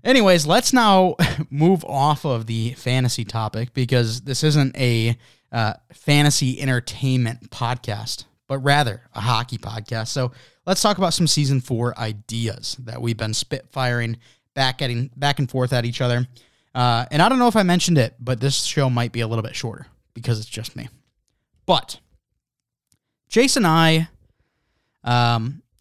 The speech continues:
I don't know if you guys were able to tell. Hopefully not too much, but Chase and I were getting a little bit tired of some of the episodes we were doing last year, uh, season three.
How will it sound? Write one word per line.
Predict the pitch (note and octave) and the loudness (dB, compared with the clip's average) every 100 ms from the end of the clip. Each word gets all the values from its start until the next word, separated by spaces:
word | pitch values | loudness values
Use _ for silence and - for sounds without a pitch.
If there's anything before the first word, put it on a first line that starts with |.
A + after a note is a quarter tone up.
| - | -2
I | |
don't | F3 | 2
know | F3+ | 4
if | E3+ | 2
you | E3 | 2
guys | C#3+ C#3+ C3+ - _ | 2 2 0 -4 _
were | C#3 | -6
able | C3+ C#3 D#3 | -6 -4 -4
to | |
tell. | D3+ B2 A#2+ - _ | -2 -2 -2 -8 _
Hopefully | F3 A#3+ - D3+ B2 C3 | 2 2 2 0 0 -4
not | C3+ C3+ - | -6 -6 -4
too | - C#3 | -2 0
much, | A2 B2 - - | 0 -4 -10 -10
but | - | -8
Chase | - A#3 A#3 | -2 -2 0
and | G#3 | 0
I | F3 E3+ D#3 - _ _ _ _ _ _ _ _ _ | 0 2 0 -2 _ _ _ _ _ _ _ _ _
were | - D#3+ | 0 2
getting | D3 F3 F#3 F3+ F3 D#3+ E3 | 4 4 4 6 4 0 -2
a | |
little | D#3 D3+ D#3+ D3 | 0 4 4 2
bit | D3 C3 - | 0 0 -4
tired | - - C3 A#2 A2 A2 G#2+ | -10 -4 0 0 0 -2 -4
of | - A#2+ | -4 -4
some | A#2 C#3 | 0 0
of | B2+ | 0
the | A2+ | 0
episodes | A2 - A2+ G#2+ | -2 -4 -4 -4
we | A#2 | -4
were | A2 | -4
doing | G#2+ A2+ A2+ A2 | -4 -4 -4 -2
last | A2 A2+ - | -2 -2 -4
year, | A2+ A2+ A2+ - | -4 -6 -8 -8
uh, | A#2+ A2 G#2+ | -4 -4 -4
season | - A#2+ A2+ | -4 -4 -6
three. | - A#2 A2+ A2 | -8 -6 -6 -6